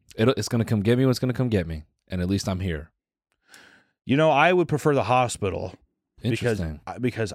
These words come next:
Speaker 2: I don't think I could stand the weight of me. This is my biggest thing. A couple things. One,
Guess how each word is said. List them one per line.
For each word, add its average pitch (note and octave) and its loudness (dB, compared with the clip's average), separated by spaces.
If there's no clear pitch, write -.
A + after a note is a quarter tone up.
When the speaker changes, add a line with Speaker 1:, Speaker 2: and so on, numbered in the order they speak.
Speaker 2:
I F3 2
don't D#3 0
think A#2+ -2
I A2+ 0
could A2 -6
stand A#2+ 2
the G#2+ 2
weight G#2 2
of F#2+ -4
me. A#2 4
This B2 2
is B2 2
my G#2+ 4
biggest F#2+ 0
thing. E2+ -6
A B2+ 2
couple G2 0
things. - -10
One, C3 2